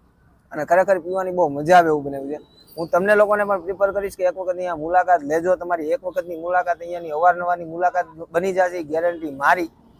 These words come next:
હવે આ બધું જોઈને મારાથી રોકાવાતું નથી, હું આ બધું ખાવા પીવાની મોજ લઉં. ત્યાં સુધી તમે મારું નાનકડું એવું કામ કરો, વીડિયો પસંદ આવે તો લાઈક કરી દો, તમારા મિત્રો સાથે શેર કરી દો.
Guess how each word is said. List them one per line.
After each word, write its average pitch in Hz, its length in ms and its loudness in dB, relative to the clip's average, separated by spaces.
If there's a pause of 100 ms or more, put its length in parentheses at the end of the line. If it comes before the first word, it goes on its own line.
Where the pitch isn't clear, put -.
(420)
હવે 151 100 2
આ 143 180 6
બધું 202 240 2
જોઈને 190 180 0
મારાથી 180 380 4
રોકાવાતું 196 520 4
નથી, 180 160 -6
હું 180 220 -2
આ 185 40 2
બધું 180 200 -6
ખાવા 180 240 2
પીવાની 180 260 -4
મોજ 160 300 0
લઉં. 175 200 0
ત્યાં 180 160 -2
સુધી 170 220 -14
તમે 175 200 -10
મારું 170 260 -4
નાનકડું 170 360 -8
એવું 156 100 -10
કામ 165 220 0
કરો, 170 160 -4
વીડિયો 165 220 -6
પસંદ 170 280 -12
આવે 170 160 -2
તો 160 120 -12
લાઈક 160 260 -4
કરી 175 140 -6
દો, 170 120 -8
તમારા 165 240 -8
મિત્રો 160 280 -12
સાથે 151 240 -8
શેર 165 240 0
કરી 170 180 -12
દો. 175 140 -4